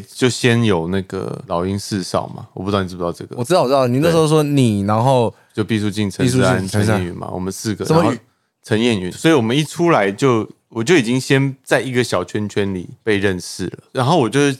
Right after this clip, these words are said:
Speaker 1: 先习惯这件事，就是偶尔会被，在路上被认出来。后来拍了《我的少女时代》，是已经变成是一天可能都会被拦住十几次、二十几次这样。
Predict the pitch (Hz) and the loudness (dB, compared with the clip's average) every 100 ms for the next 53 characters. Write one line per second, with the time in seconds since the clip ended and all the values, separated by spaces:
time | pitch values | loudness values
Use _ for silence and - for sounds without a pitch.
0 | _ _ _ - 165 160 - - 101 135 | _ _ _ -2 2 2 0 -8 -2 0
1 | 104 98 98 95 - 95 90 104 107 98 | 0 -2 -2 -4 -6 -8 -6 -4 -2 -2
2 | 107 113 123 175 107 95 - 104 98 98 | 0 2 4 4 2 -2 -2 0 2 0
3 | - 104 98 95 90 92 90 90 - - | 0 -2 -2 -6 -4 -4 -6 -8 -12 -20
4 | - - 127 120 95 92 - 107 98 87 | -20 -12 -2 0 0 -2 0 0 0 -2
5 | 92 - 101 87 - 92 92 87 98 - | -4 -2 -4 -4 -6 -4 -2 -4 -6 -8
6 | - 104 117 127 131 104 98 117 131 - | -14 -6 -4 0 0 0 -4 -4 -6 -2
7 | 123 104 104 107 110 90 95 101 104 107 | 0 0 -2 -4 -6 -6 -4 -2 -2 -2
8 | 101 95 90 - 101 90 87 92 85 90 | -2 -2 -6 -4 -4 -2 -4 -6 -6 -6
9 | 98 92 87 - - - 90 87 85 - | -6 -6 -8 -14 -16 -14 -14 -14 -18 -18
10 | - 95 101 95 - - _ 107 - - | -14 -10 -10 -10 -14 -20 _ _ -14 -14
11 | - - | -14 -18